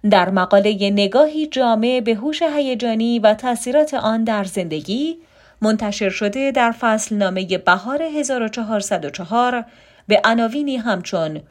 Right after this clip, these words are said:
هوش و انواع آن، رابطه هوش و موفقیت، هوش هیجانی و اهمیت آن و حیطه‌های کاربرد و ابعاد هوش هیجانی پرداخته شده است.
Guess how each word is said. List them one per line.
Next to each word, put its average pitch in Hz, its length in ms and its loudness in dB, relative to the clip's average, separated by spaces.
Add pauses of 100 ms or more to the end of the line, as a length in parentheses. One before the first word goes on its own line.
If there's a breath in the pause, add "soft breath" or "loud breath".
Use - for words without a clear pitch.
(280 soft breath)
هوش 320 340 0
و 294 80 4
انواع 208 560 4
آن، 156 320 -2 (400 soft breath)
رابطه 208 600 2
هوش 285 420 -4
و 294 100 2
موفقیت، 208 1000 -2 (480 soft breath)
هوش 349 240 2
هیجانی 220 760 0
و 196 80 2
اهمیت 190 680 0
آن 160 380 -2 (380 soft breath)
و 208 160 4
حیطه‌های 285 680 -2
کاربرد 254 680 -2
و 214 120 4
ابعاد 240 440 0
هوش 285 320 -4
هیجانی 190 680 -4
پرداخته 226 580 -4
شده - 280 -6
است. - 300 -10